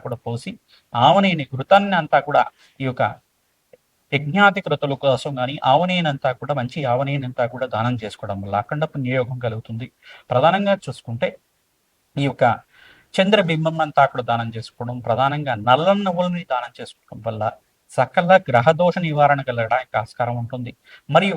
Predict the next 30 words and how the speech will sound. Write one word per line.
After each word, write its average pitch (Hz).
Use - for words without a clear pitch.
గోమాత 170
సేవను 147
ఆచరించాలి. 127
ప్రధానంగా 175
ఈ -
గోమాత 180
సేవను 147
ఆచరించడం 123
వల్ల 104
ఈ -
యొక్క 123
తోటకూర 160
కానీ, 123
గోంగూర 147
కానీ, 123
దోస 165
కాయ 151
కానీ, 127
దోస 135
పండు 147
కానీ 127
గోమాతకు 170
సమర్పించడం 123
వల్ల 101
అష్టైశ్వర్య 143
యోగం 135
సిద్ధిస్తుంది, 123
సకల -
గ్రహదోష 139
నివారణ 131